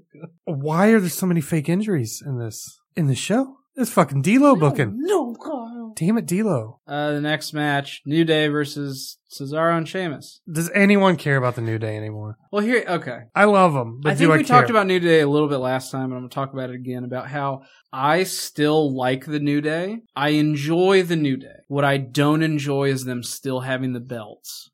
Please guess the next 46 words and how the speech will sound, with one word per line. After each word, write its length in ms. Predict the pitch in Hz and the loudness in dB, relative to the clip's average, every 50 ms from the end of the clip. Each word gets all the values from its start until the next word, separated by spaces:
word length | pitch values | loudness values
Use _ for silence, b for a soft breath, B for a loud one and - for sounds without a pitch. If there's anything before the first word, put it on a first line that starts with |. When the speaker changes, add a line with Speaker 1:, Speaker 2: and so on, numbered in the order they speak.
| _ | _
Speaker 2:
That's 200 | - 220 - - | -14 -12 -4 0
my 100 | 226 208 | 2 2
thing, 220 | 185 - 202 185 160 | 2 2 0 0 0
is 160 | 147 135 135 | 0 -2 -2
I 180 | - 151 165 160 | -2 0 0 0
like 420 | 139 135 135 139 156 160 - - | 0 0 0 0 0 -2 -4 -6
them, 400 | 180 185 202 208 214 220 226 - _ _ _ | -2 0 2 2 0 -2 -6 -8 _ _ _
but 420 | - 147 139 139 139 135 131 - - - | -2 0 2 2 2 2 0 -4 -6 -2
I 100 | 156 156 | -2 0
don't 180 | 147 180 175 156 | 0 0 -2 -2
care 160 | - - 180 | -2 -2 0
about 180 | 165 170 160 - | 0 0 0 -2
their 80 | 143 135 | -2 -2
matches 460 | 139 156 180 185 - - 147 139 143 | 0 0 0 0 -2 -4 -4 -4 -4
because 480 | 139 131 - 135 127 123 - - - - | -6 -6 -6 -8 -8 -8 -10 -12 -12 -10
until 220 | 139 120 - 160 160 | -10 -8 -6 -4 -4
they 60 | 170 143 | -4 -4
break 240 | 131 143 147 139 | -2 -2 -2 -2
that 140 | - 135 - - - - | -2 -6 -6 -8 -8 -4
fucking 240 | 170 156 - 147 139 | -4 -4 -4 -2 -2
record, 300 | 147 175 180 - 151 139 | -2 -2 -2 -2 -4 -4
I 80 | 135 | -2
know 180 | 127 131 135 135 | -2 0 0 -2
they're 180 | 131 139 135 135 | 0 -2 -2 -4
going 280 | 127 127 113 113 117 113 | -4 -6 -6 -6 -8 -8
to 80 | 123 127 | -8 -6
win. 440 | 143 170 175 165 135 113 107 98 - - | -4 -2 0 0 -2 -2 -6 -10 -16 -16
Speaker 1:
Exactly. 440 | 139 131 131 117 113 110 - - 143 139 _ _ _ | -14 -12 -12 -12 -14 -14 -20 -20 -20 -20 _ _ _
They're 140 | - 143 139 | -18 -14 -10
Cena, 580 | - - - - 190 190 190 175 151 139 143 143 143 | -8 -6 -4 -4 -2 0 0 0 0 -2 -4 -8 -12
Cena-ing 720 | - - - - 233 233 220 180 143 127 123 123 123 120 | -12 -10 -8 -6 -4 -4 -4 -4 -4 -6 -8 -10 -12 -12
me 120 | 120 117 | -14 -16
right 180 | 95 92 71 69 | -16 -18 -18 -20
now. 80 | 71 71 | -20 -20
Speaker 2:
I 80 | - - 135 135 | -18 -18 -12 -4
don't 280 | - 180 170 175 170 | -2 0 0 0 0
care. 640 | 147 - - 165 165 175 175 165 147 123 92 123 _ _ _ - | -4 -6 -6 -4 -4 -2 -2 -4 -4 -6 -10 -14 _ _ _ -8
There 100 | 160 151 | -4 0
was 160 | 156 190 214 220 | 4 4 4 2
a 60 | 220 | 2
cool 180 | - 240 226 | 4 4 4
spot 240 | - - - 208 208 | 4 6 6 6 6
of 60 | 202 | 6
a 40 | 190 | 4
Shining 380 | - - 180 175 175 175 165 156 | 2 4 4 4 6 4 4 4
Wizard 400 | 156 160 170 170 190 190 185 180 | 4 2 2 2 2 0 -2 -4